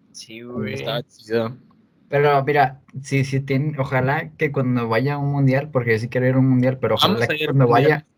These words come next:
Speaker 3: cuando vayamos a ese mundial, güey, que es, que ese sea, güey, el que
Speaker 2: Ah.
Speaker 3: gane, güey.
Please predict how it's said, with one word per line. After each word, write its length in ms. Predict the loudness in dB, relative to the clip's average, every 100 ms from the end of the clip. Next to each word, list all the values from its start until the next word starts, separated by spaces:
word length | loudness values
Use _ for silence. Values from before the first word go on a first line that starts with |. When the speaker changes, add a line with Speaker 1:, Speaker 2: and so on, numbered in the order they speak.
| 0
Speaker 3:
cuando 220 | 2 4
vayamos 500 | 4 2 0 -2 -2
a 40 |
ese 120 | -2 -2
mundial, 400 | -4 -4 -6 -6
güey, 160 | -10
que 100 | -6 -6
es, 80 | -2
que 120 | -2
ese 180 | -2 -4
sea, 340 | 2 4 4
güey, 260 | 0 -2 -2
el 220 | -4 -4
que 340 | 0 2 2
Speaker 2:
Ah. 40 | 0
Speaker 3:
gane, 300 | -2 -4 -6
güey. 160 | -10